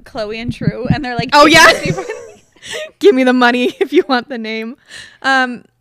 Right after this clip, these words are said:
Speaker 2: but it just, it made me, it made me laugh because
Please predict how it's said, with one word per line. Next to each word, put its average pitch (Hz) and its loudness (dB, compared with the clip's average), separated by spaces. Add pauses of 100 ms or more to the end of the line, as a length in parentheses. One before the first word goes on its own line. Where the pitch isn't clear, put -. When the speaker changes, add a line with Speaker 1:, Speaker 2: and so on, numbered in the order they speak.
(160)
Speaker 2:
but 240 -10
it 359 -6
just, 381 -12
it 370 -10
made 381 -10
me, 403 -10 (300)
it 294 -12
made 330 -12
me 330 -10
laugh 233 -6
because 247 -10